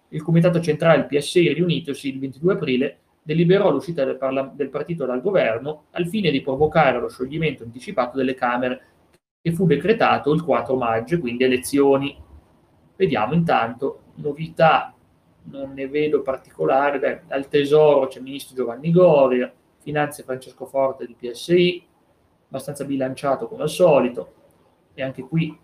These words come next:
trovare notizie è sempre un'impresa, e vedremo poi la prossima volta le elezioni con il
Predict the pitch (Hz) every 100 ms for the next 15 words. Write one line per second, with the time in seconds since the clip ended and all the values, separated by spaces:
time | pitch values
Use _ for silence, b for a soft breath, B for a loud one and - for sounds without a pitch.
0 | _ _ _ - 147 151 139 131 151 147
1 | - 131 123 - _ _ - - 156 151
2 | 143 127 - _ _ 143 135 165 160 156
3 | 117 117 175 170 - _ _ _ _ _
4 | _ - 294 285 294 180 165 190 - 123
5 | - 131 170 175 139 - 135 185 151 165
6 | - 160 127 123 180 - _ _ - 160
7 | 147 147